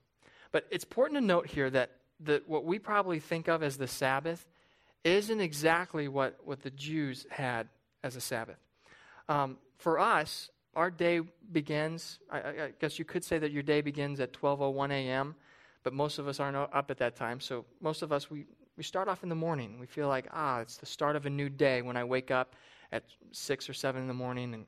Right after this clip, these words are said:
and start off with things. But for the Jews,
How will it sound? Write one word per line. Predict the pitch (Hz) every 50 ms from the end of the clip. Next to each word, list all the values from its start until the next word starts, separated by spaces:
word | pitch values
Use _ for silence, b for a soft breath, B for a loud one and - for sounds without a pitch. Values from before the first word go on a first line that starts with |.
| _ -
and | - - 123
start | - - - 127 123 120
off | 117 117 117 -
with | 117 -
things. | _ 123 127 143 - - B B B B B B B B B B B B B _
But | 175 156
for | - 170
the | 147 151
Jews, | 139 139 139 165 214 262 208 135 127 - -